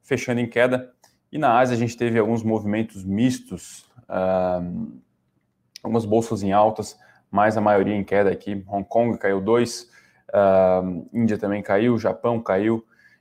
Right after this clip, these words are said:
e realmente é, é, é,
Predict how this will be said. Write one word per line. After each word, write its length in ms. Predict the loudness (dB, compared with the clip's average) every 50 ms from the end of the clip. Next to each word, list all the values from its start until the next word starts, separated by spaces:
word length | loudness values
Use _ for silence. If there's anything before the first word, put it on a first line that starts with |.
| _ _ _
e 460 | -6 -2 0 0 2 2 2 2 2 2
realmente 540 | 2 0 0 2 0 -2 -4 -4 -2 0 2
é, 40 |
é, 260 | 4 4 4 2 2 0
é, 720 | 0 0 0 0 0 0 0 0 0 0 -2 -4 -8 -10